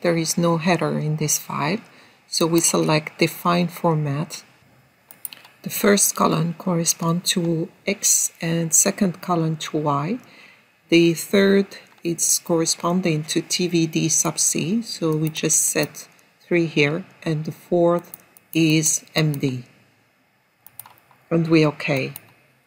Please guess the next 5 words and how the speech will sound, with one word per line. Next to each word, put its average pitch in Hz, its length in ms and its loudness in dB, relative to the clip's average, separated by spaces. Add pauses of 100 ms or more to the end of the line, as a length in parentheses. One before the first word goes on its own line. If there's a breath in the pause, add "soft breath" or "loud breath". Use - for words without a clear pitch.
(1200)
We 180 60 -4
can 160 220 -2
close 180 420 0
this - 260 -2
window, 147 520 -4